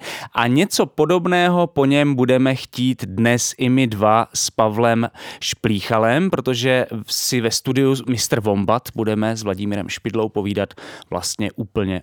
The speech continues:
o tom samém. Eh, hezký den, pane Špidlo, moc krát děkujeme, že jste si na nás udělal čas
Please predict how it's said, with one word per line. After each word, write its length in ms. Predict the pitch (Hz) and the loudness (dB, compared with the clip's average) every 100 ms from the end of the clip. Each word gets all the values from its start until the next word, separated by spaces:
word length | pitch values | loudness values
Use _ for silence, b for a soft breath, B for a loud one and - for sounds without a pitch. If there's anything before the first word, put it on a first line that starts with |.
| - | -10
o 100 | 90 | -10
tom 240 | - 85 | -8 -6
samém. 500 | - 82 78 71 90 B B B B - | -6 -6 -8 -8 -12 B B B B -2
Eh, 380 | 98 95 95 | 0 2 0
hezký 380 | 98 127 - - | 0 0 0 0
den, 160 | 185 190 | 0 0
pane 160 | 202 | -2
Špidlo, 520 | 196 - 190 190 196 - _ | -2 -2 2 4 2 0 _
moc 200 | - 117 | -6 -4
krát 180 | - 165 | 0 0
děkujeme, 560 | 143 139 - 156 160 156 | 2 0 2 4 4 2
že 120 | 147 | 0
jste 160 | 139 147 | -2 -4
si 140 | - | 0
na 80 | 151 | 2
nás 220 | 147 151 | 2 2
udělal 240 | 147 143 | 2 4
čas 400 | 139 107 147 - | 4 2 2 -2